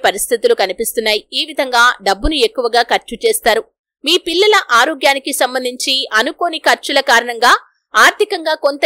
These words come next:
ఇబ్బందికి లోనయ్యే పరిస్థితులు కూడా కనిపిస్తున్నాయి. ఇటువంటి సమస్యలను అధిగమించడానికి మీ ఖర్చుల విషయంలో జాగ్రత్త వహించడం అనేది చాలా ముఖ్యం. బంధుమిత్రుల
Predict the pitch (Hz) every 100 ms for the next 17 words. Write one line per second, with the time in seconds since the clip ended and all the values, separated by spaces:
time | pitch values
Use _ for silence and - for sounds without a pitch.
0 | 277 185 226 330 339 311 269 269 254 254
1 | 202 190 - 233 254 226 208 214 233 202
2 | 220 - 214 196 - _ _ _ - 311
3 | 392 415 415 - 254 302 - 285 285 -
4 | 202 240 294 269 254 - 233 240 247 247
5 | - 226 226 262 247 - 359 302 269 269
6 | 254 254 254 - 196 226 294 403 349 269
7 | 202 226 254 247 - 214 190 233 - 190
8 | 208 220 202 220 - _ _ _ _ -
9 | 254 339 440 349 302 302